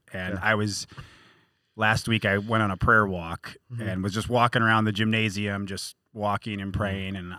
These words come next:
Speaker 1: you know, it was really good time. But
Speaker 2: That's
Speaker 1: even in
Speaker 2: awesome.
Speaker 1: the middle of that, I'm thinking, "I, I have stuff to get done.
Speaker 2: Mm-hmm.
Speaker 1: I, I have got to hurry up,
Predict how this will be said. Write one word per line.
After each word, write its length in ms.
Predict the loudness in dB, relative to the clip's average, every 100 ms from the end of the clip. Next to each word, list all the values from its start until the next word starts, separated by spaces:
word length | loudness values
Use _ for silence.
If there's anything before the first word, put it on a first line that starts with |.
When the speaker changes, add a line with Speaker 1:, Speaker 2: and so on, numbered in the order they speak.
| -10
Speaker 1:
you 120 | -8
know, 100 | -4
it 100 | -2
was 160 | 0 4
really 260 | 4 4
good 220 | 4 0 0
time. 280 | 0 0 0
But 80 | 4
Speaker 2:
That's 60 |
Speaker 1:
even 140 | 6 6
in 60 |
Speaker 2:
awesome. 120 | 6 4
Speaker 1:
the 40 |
middle 240 | 4 2
of 100 | 0 -4
that, 300 | -6 -8 -10 _ -10
I'm 200 | -6 -4
thinking, 600 | -2 -2 -2 -8 -8 -14 _ _ _ _ _ -20
"I, 100 | -20 _
I 80 | -4
have 160 | -2 -2
stuff 240 | -4 -8 -8
to 80 |
get 140 | -12 -6
done. 240 | -4 -4
Speaker 2:
Mm-hmm. 300 | -4 -6 -4 -6 _ -6
Speaker 1:
I, 140 | -6 -4
I 140 | -2
have 160 | 0 0
got 220 | -4 -6
to 80 | -6
hurry 300 | -4 -4 -2
up, 200 | -2 -2